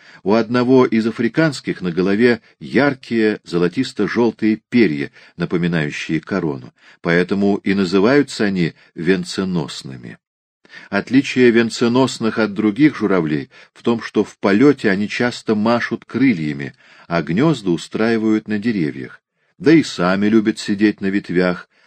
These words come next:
что тоже нетипично для журавлей.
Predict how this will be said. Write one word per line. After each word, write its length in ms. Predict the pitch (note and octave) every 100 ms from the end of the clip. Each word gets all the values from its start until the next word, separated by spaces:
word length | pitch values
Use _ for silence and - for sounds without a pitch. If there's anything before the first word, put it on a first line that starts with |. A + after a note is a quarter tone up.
| _ _ _
что 240 | - - G#2
тоже 400 | - D#2 C#2+ E2+
нетипично 760 | F#2 - G2 - F2+ - F2
для 180 | D#2 E2+
журавлей. 600 | E2 E2 D#2 D2 D2